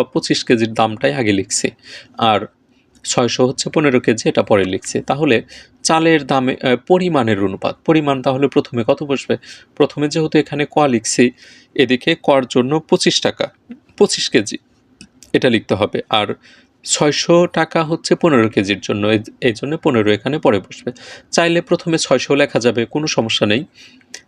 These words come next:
এখন সমানুপাতের ধারণা থেকে আমরা লিখতে পারি দামের অনুপাত সমান হচ্ছে পরিমাণের অনুপাত।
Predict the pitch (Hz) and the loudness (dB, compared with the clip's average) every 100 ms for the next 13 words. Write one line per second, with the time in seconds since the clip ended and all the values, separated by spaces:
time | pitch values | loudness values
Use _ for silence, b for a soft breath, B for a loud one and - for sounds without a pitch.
0 | _ _ _ _ - 139 - 147 160 180 | _ _ _ _ -6 -4 2 2 0 -8
1 | _ _ _ _ _ _ _ _ - - | _ _ _ _ _ _ _ _ -8 -2
2 | - 175 175 170 156 143 151 113 - 127 | 0 0 -2 -2 -2 0 0 0 -2 0
3 | 135 123 - 120 120 117 107 131 139 107 | 0 -2 -6 -4 0 0 0 0 0 0
4 | 104 156 B B B B _ 123 147 156 | 0 -4 B B B B _ -4 0 0
5 | 151 143 139 147 131 - - - 117 107 | 0 -2 -2 0 -2 -4 -4 0 0 0
6 | 120 - - 180 - _ _ 185 170 139 | -4 -2 0 -2 -6 _ _ 2 4 2
7 | 110 117 165 - 117 101 - | 0 0 -4 -4 -4 -2 -4